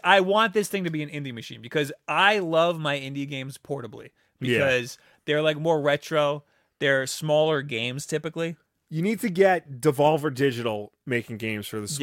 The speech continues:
Speaker 1: Yes.
Speaker 2: 'cause they're, like, the indie kings right now.
Speaker 1: They're the indie publisher that
Speaker 2: Yeah.
Speaker 1: everybody goes to. So I don't have, like, a favorite indie studio, or I can't think of one off the top of
Speaker 2: Yeah.
Speaker 1: my head,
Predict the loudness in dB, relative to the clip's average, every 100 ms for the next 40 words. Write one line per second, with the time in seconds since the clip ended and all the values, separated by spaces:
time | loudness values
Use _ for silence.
0 | -4 -4 -4 2 4 6 4 2 0 -6
1 | -18 -12 -8 -8 -6 -6 -4 -6 -6 -10
2 | -8 -6 -6 -10 -12 -12 -12 -10 -8 -6
3 | -8 -12 -16 _ _ -12 -10 -12 -16 -10
4 | -8 -8 -10 -16 -18 -20 -20 _ _ _
5 | _ -18 -18 -20 -20 _ _ _ _ _
6 | _ -16 -16 -16 _ _ _ _ _ _
7 | _ _ _ _ _ _ _ -2 4 6
8 | 6 2 2 0 -4 -4 -4 -4 -8 -10
9 | -14 -14 -14 -16 -16 -16 -16 _ _ -18
10 | -18 -14 -16 -14 -18 -16 -18 -12 -10 -10
11 | -10 -16 -18